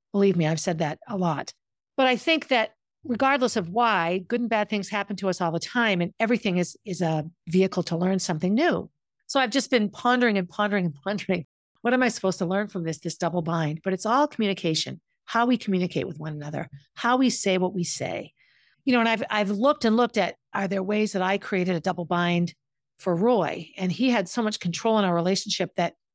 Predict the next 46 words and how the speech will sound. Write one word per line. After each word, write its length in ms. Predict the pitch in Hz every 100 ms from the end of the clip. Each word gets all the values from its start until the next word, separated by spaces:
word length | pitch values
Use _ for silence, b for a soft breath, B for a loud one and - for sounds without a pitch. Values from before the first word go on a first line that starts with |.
| _
the 120 | 254
other 140 | 277 311
one 120 | 254
that 140 | 220 - -
comes 260 | 220 208
to 60 | 208
mind 220 | 190 185
a 40 | 175
lot 340 | 185 180 -
is, 260 | 180 160 - - _ -
"I 120 | 226
will 120 | 233
tell 200 | 214 254
him 120 | 226 185
something 520 | 170 147 - 175 175 _ _ _ _
and 300 | - 185 190
he'll 200 | 170 220
listen," 340 | 233 190 180 208
or, 120 | 180
"I 80 | 170
think 180 | 202 170
he's 160 | 156
listening." 420 | 156 - 139 180 - _ -
So 140 | -
let 100 | 240
me 80 | 262
give 160 | 240 214
an 60 |
example. 640 | 190 151 160 160 - - - _ _ _ _ -
A 60 |
lot 220 | 240 254
of 60 | 269
the 60 | 226
details 420 | 226 - 202 185
around 200 | 180 165
Molly's 360 | 165 156 147
death. 220 | - 139 - _
So 220 | - 190
the, 140 | 185 -
I, 320 | 196 190 208
I 20 |
had 120 | 185
just 200 | 233 220
come 140 | - 208
back 280 | 196 185
from 380 | - 175 165 170